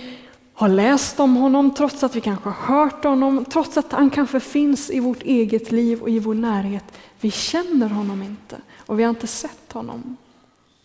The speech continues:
till en viss del. Paulus uttrycker i alla fall så.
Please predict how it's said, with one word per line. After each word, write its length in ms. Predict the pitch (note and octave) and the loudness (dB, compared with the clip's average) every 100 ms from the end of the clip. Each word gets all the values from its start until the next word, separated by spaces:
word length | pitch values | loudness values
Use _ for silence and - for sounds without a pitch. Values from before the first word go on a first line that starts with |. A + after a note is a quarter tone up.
| _ _ _ _ _ - | _ _ _ _ _ -10
till 160 | - | -2
en 60 | A3+ | 0
viss 340 | A3 G#3+ - | 0 -4 -8
del. 400 | - G#3 F#3+ A3 - - _ _ _ _ _ - - - | -8 -8 -8 -10 -14 -20 _ _ _ _ _ -20 -20 -8
Paulus 640 | - E4 G4+ F4+ D#4 - | 2 6 6 6 2 0
uttrycker 520 | C#4 A#3 - G#3+ A#3 | -2 -2 -2 -4 -2
i 40 | G#3+ | -2
alla 160 | G3+ | -2
fall 200 | G3+ G3 | -4 -8
så. 280 | G3+ - | -6 -4